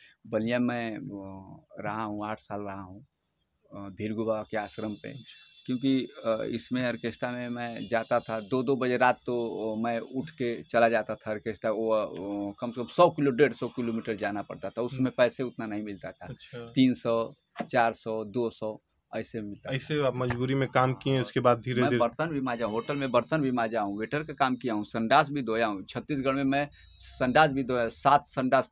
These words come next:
Speaker 1: था, मैं डेली छः बजे संडास धो के आता था, फिर चल जाता होटल में बर्तन मांजता था। और उस समय मेरी बीवी थी, सिलाई भी करती थी। दो पैसा कमाते कमाते हम लोग बहुत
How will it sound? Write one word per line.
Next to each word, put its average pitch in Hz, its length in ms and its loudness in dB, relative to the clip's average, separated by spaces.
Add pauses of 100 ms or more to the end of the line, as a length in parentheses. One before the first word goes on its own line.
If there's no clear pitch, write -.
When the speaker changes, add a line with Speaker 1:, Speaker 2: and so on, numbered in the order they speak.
Speaker 1:
था, 120 60 4
मैं 120 180 -2
डेली 123 240 0
छः - 260 -4
बजे 120 280 -2
संडास 113 400 2
धो 104 180 -6
के 123 240 -4 (280)
आता 113 240 0
था, 95 240 -12 (280)
फिर 131 120 0
चल 127 180 -2
जाता 120 240 0
होटल 104 320 -4
में 117 160 -6
बर्तन 117 260 -2
मांजता 110 340 -6
था। - 240 -18 (240)
और 117 80 -2
उस 117 100 -8
समय 120 120 -6
मेरी 120 240 -2
बीवी 117 260 -4
थी, 110 160 -16
सिलाई 110 340 -4
भी 104 100 -8
करती 101 320 -10
थी। - 160 -14
दो 120 160 -4
पैसा 120 280 -4
कमाते 113 420 -6
कमाते 110 340 -8
हम 107 100 -8
लोग 104 200 -10
बहुत 139 480 -2